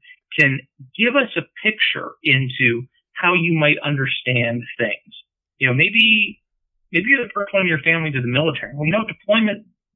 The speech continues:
we're probably gonna have to talk a little bit more about deployment for you.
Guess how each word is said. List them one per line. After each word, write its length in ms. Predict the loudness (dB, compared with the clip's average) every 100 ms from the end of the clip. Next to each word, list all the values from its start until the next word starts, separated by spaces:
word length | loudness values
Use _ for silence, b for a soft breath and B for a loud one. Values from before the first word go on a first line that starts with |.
| _ _ _
we're 100 | -4
probably 220 | 2 2
gonna 120 | 2
have 120 | -4 -6
to 80 | -4
talk 220 | -2 0
a 60 |
little 160 | 0 -2
bit 100 | -2
more 160 | 0 0
about 320 | -2 -8 -12
deployment 400 | -2 -2 -2 -6 -16
for 120 | -20 -20
you. 120 | -20